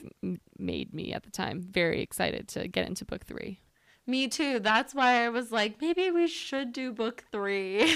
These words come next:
Speaker 2: <laughs>
Speaker 1: Yeah.
Speaker 2: Then we had
Speaker 1: It
Speaker 2: already
Speaker 1: almost
Speaker 2: decided fourth wing.
Speaker 1: This almost makes up for the previous bad chapters. Like, I love this.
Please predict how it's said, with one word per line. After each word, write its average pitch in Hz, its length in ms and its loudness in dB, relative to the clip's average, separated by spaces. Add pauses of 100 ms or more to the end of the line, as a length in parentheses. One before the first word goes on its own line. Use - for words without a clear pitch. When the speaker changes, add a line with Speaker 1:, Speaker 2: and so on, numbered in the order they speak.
Speaker 2:
<laughs> 320 140 -4 (100)
Speaker 1:
Yeah. - 100 -10 (260)
Speaker 2:
Then 233 320 0
we 214 100 -2
had 233 140 8
Speaker 1:
It 262 80 10
Speaker 2:
already 262 220 6
Speaker 1:
almost 269 220 2
Speaker 2:
decided 190 380 -2
fourth 185 340 -8
wing. - 500 -8 (640)
Speaker 1:
This 247 280 4
almost 311 260 2
makes 233 220 0
up 190 120 2
for 196 140 2
the 175 340 0 (140)
previous 180 460 -2
bad - 260 0
chapters. 196 460 2
Like, 196 160 0
I 190 100 4
love 180 640 0
this. - 680 -2